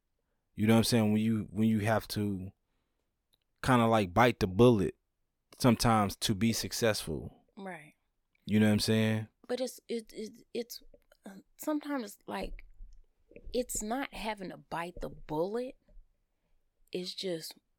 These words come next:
Speaker 2: where are you pointing it at? Because a, a lot of these things he can, he can convey in a room of peers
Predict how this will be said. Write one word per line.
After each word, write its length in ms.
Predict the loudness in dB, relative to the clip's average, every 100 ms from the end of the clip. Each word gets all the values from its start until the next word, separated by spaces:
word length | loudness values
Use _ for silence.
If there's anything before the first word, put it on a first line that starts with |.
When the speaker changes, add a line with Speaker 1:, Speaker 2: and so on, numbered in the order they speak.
| _ _
Speaker 2:
where 340 | -12 -4 -2
are 20 | -2
you 200 | -6 -14
pointing 520 | -18 -10 -10 -10 -14
it 140 | -18 -18
at? 240 | -20 -20 -20 _ _ _ _ _
Because 320 | -6 -2 -2
a, 140 | -4 -4 0
a 100 | 0
lot 280 | 0 -2 -4
of 80 | -6
these 200 | -10 -10
things 340 | -6 -6 -6
he 160 | -8 -8
can, 300 | -6 -8 -10 _ _ _ _ _
he 200 | -16 -14
can 200 | -10 -8
convey 680 | -8 -8 -4 -2 -2 -4 -8 _ _ _ _ _ -10
in 300 | -8 -8 -10 -10
a 300 | -6 -6 -6 -12 _ -8
room 280 | -6 -4 -8
of 160 | -12
peers 680 | -12 -10 -8 -10 -12 -18 -20